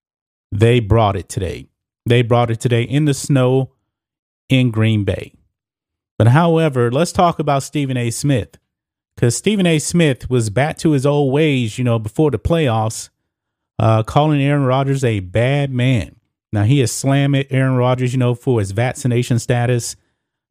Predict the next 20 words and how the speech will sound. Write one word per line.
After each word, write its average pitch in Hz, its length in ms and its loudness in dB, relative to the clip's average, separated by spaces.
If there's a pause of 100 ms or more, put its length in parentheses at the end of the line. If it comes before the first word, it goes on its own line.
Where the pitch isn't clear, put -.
But 104 100 2
now, 135 240 4
guys, 135 540 0 (1000)
he 151 240 4
is 120 100 0
putting 139 240 0
the 117 80 0
blame 131 640 0 (800)
solely 156 480 2
pretty 170 240 -2
much 156 280 -2 (120)
on 151 480 2 (440)
Aaron 147 360 2
Rodgers, 139 560 -2
'cause 127 240 -2
he 180 160 -2
just 151 260 -2
tweeted 139 380 -2
this 160 240 -2
out. 85 240 -6